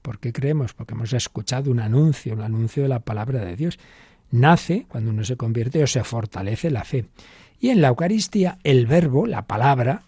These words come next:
hecha carne, el verbo hecho carne, se nos da como alimento espiritual.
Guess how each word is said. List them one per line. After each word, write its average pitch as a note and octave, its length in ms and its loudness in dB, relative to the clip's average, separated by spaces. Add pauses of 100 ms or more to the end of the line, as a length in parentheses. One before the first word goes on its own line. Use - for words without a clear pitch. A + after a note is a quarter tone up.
(120)
hecha C3+ 480 4
carne, F3+ 680 2
el A2 160 -2
verbo A#2+ 340 -2
hecho B2 220 -4
carne, C#3 320 0
se D#3+ 100 2
nos C3 160 2
da C#3 120 2
como D#3+ 180 2
alimento D3 340 2
espiritual. D3 560 -2